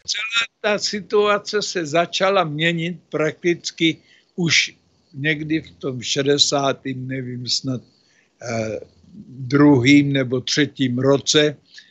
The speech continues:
tedy asi dva roky po mým propuštění, eh, začala, eh, začalo to být prostě lidský. A tenkrát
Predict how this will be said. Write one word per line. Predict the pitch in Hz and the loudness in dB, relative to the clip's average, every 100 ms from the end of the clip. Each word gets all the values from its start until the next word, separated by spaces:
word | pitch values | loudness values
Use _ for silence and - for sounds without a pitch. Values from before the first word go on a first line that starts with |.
| _ _ _ 135 - | _ _ _ -14 -2
tedy | 143 131 135 | -2 2 2
asi | 131 - 139 | 2 0 -2
dva | 123 135 | 0 2
roky | 139 135 - | 2 0 -4
po | 135 | -4
mým | 139 135 123 | -2 -2 -2
propuštění, | 139 135 143 139 - 151 139 135 123 - _ _ _ | -2 -2 0 -4 0 2 4 2 -4 -8 _ _ _
eh, | 139 135 | -8 -4
začala, | 131 160 - 156 156 147 - | 0 0 0 2 4 4 2
eh, | - - 147 139 135 - _ _ _ _ | -6 -20 -12 -10 -8 -10 _ _ _ _
začalo | 165 160 175 175 175 | 0 0 0 0 -2
to | 147 160 | 0 -2
být | 143 160 151 | 2 2 2
prostě | 165 160 160 - 160 | -4 -4 -4 0 2
lidský. | 156 156 - - 120 - - _ _ _ _ _ _ _ _ _ | 2 -2 -6 -10 -14 -16 -20 _ _ _ _ _ _ _ _ _
A | 139 139 143 143 - - _ _ _ _ - - _ | -8 -4 -2 -4 -6 -18 _ _ _ _ -20 -20 _
tenkrát | - 170 165 170 165 170 170 | 0 0 0 0 4 4 2